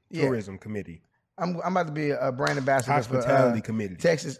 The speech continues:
Speaker 1: uh, Houston, Texas
Speaker 2: How what you did
Speaker 1: specific.
Speaker 2: this weekend, though?
Speaker 1: Yeah.
Speaker 2: Because I feel like when people come down here, I tell people all the time,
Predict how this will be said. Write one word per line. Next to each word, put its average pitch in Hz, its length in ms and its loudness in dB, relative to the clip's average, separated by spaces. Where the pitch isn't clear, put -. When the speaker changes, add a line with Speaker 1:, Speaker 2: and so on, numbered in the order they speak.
Speaker 1:
uh, 151 220 2
Houston, 190 340 0
Texas 135 360 0
Speaker 2:
How 180 80 6
what 202 120 4
you 175 60 0
did 156 60 4
Speaker 1:
specific. 165 160 2
Speaker 2:
this 139 120 0
weekend, 123 440 -4
though? 80 160 -18
Speaker 1:
Yeah. 147 180 -4
Speaker 2:
Because 147 280 0
I 147 60 0
feel 196 120 0
like 175 120 6
when 170 100 -2
people 156 200 -2
come 143 200 0
down 135 280 0
here, 117 220 -4
I 113 60 -8
tell 185 220 -6
people 147 160 0
all 127 100 4
the 113 60 -4
time, 117 360 -6